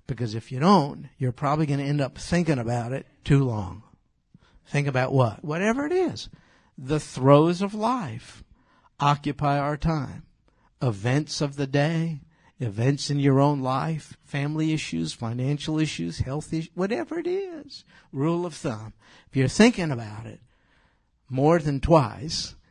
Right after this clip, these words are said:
you probably ought to pray about it. And so the Lord did this. Now the fact that he spent all night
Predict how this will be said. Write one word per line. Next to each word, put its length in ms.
you 120
probably 400
ought 180
to 80
pray 280
about 420
it. 120
And 140
so 200
the 140
Lord 360
did 200
this. 260
Now 180
the 80
fact 340
that 120
he 100
spent 420
all 320
night 480